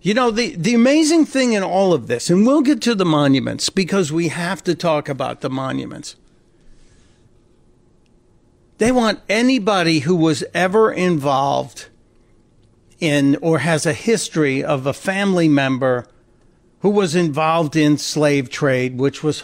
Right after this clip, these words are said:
horrible. But it hasn't happened in our lives. It hasn't happened to the people who are screaming about it. It hasn't happened under the watch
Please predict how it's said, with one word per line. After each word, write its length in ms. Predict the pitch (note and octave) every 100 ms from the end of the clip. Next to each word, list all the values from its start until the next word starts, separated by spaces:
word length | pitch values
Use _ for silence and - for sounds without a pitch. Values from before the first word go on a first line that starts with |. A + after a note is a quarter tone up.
| -
horrible. 1000 | - - C#4 C#4 C4+ G3+ G#3 G3 D3 _ _ _ _ _ _ _ _ _ _ -
But 140 | A#3+
it 120 | A3
hasn't 440 | G3 B3+ B3 A3+ E3
happened 680 | E3 B3 A3+ G#3 E3 D3 - _ - - _
in 200 | G3+ A3
our 320 | - G#3+ A#3
lives. 680 | A3 F#3+ F#3 F3+ F3 - - - _ _ _ _ _ _ _ - -
It 160 | F3+ F#3+
hasn't 420 | G#3+ A#3+ G#3+ G3+
happened 400 | F#3+ A3 G#3+ G3+
to 100 | -
the 100 | F3+
people 600 | E3+ A3 G#3+ - G3 D#3+ - _ _
who 240 | - B3+ G3
are 200 | G3 F#3
screaming 960 | - - - G#3+ A3 A#3+ B3+ A#3 F3+
about 480 | D#3 C#3 D#3+ D3+ D#3
it. 320 | F3+ G3 - - _ _ _ _ _ _ _ _ _ -
It 160 | G#3+
hasn't 480 | F3+ A#3 A#3+ A3+ G3+
happened 640 | F#3+ A#3 A3+ F#3 F#3 E3+ - _ _ _ _
under 360 | G3+ A#3 G#3+ G3+
the 120 | E3+
watch 500 | E3+ F3 G3+ G#3 -